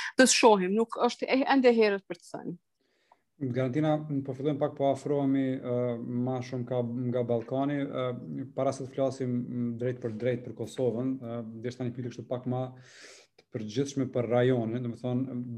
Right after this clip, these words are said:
Speaker 2: Ballkani në përgjithësi nuk futet dhe nuk, ë, hyn në atë lagjen e menjëhershme të Izraelit, po një pjesë e tij, ë, është, domethënë, pjesë e mesdheut. Ë, ë, si kishte definu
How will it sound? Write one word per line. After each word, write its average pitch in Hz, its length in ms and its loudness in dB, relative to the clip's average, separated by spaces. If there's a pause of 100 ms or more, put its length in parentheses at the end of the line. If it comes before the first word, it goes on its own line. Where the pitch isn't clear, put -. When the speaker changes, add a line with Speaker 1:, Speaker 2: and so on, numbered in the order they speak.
Speaker 2:
Ballkani 127 560 0
në 123 240 -6
përgjithësi 131 480 0
nuk 135 320 2
futet 131 480 -4
dhe 120 240 2
nuk, 127 240 -4
ë, 120 160 4 (160)
hyn 135 260 4
në 127 140 2 (500)
atë 123 220 -4
lagjen 120 320 4
e 113 80 2
menjëhershme 120 640 2
të 117 160 2
Izraelit, 113 640 0
po 127 100 -2
një 139 220 2
pjesë 135 500 2 (440)
e 123 160 2
tij, 120 200 0 (240)
ë, 120 80 2 (380)
është, - 240 -6
domethënë, 113 340 -4
pjesë 113 240 0
e - 80 0
mesdheut. 107 560 -2
Ë, 117 160 -2 (400)
ë, 117 640 -2 (240)
si 175 200 0
kishte 175 200 0
definu 170 400 2